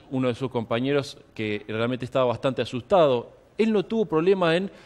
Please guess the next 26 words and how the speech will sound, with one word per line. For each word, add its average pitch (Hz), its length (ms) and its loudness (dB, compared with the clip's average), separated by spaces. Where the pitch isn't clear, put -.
observar, 156 840 2
se - 220 -4
detuvo 135 460 -2
a - 40 2
observar, 135 540 0
era 135 120 -2
una, 135 220 -2
una 127 560 -4
nave 139 300 2
triangular 131 580 0
que 135 140 -4
dejó 139 260 2
marcas 202 600 0
en 110 80 -8
el 110 120 -8
suelo, 190 380 0
por 135 100 -4
eso 151 140 -4
esto 143 160 -6
se 135 140 -8
lo 120 100 -2
conoce 131 340 -6
como 117 160 -4
el 110 60 -4
Roswell 123 460 -2
británico, 127 760 0